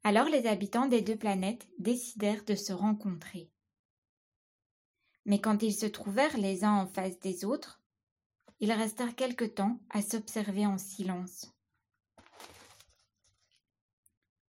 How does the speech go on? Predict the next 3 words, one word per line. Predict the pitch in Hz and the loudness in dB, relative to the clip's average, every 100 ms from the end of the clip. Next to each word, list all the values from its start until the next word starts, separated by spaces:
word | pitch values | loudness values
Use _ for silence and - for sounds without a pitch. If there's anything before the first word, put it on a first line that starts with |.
| _ _ _ _ _ | _ _ _ _ _
Soudain, | - 202 190 202 302 - _ _ _ _ - | -6 -2 2 2 2 -4 _ _ _ _ -4
les | 202 185 | 0 2
désordonnés | 220 262 247 208 202 196 202 247 | 4 4 4 2 2 2 2 0